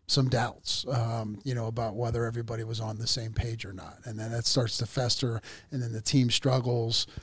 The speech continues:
And instead of, like, putting your attention on the task at hand, that's when everybody starts to pick everything apart, and that's when it can get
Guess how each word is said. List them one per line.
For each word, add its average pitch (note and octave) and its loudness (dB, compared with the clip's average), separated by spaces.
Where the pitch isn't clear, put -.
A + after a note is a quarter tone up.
And A#2+ -4
instead C3 4
of, B2+ 4
like, A#2+ 2
putting D#3 2
your B2+ 4
attention B2+ 2
on A#2+ 0
the A#2 -2
task A#2+ 2
at G2+ -4
hand, B2+ 4
that's B2+ -2
when A#2+ -2
everybody A#2+ -2
starts A#2 -2
to A2+ -4
pick - -2
everything A2+ -4
apart, - -6
and A#2+ -6
that's A#2 -4
when A#2 -2
it A2+ -4
can A2+ -6
get A2+ -6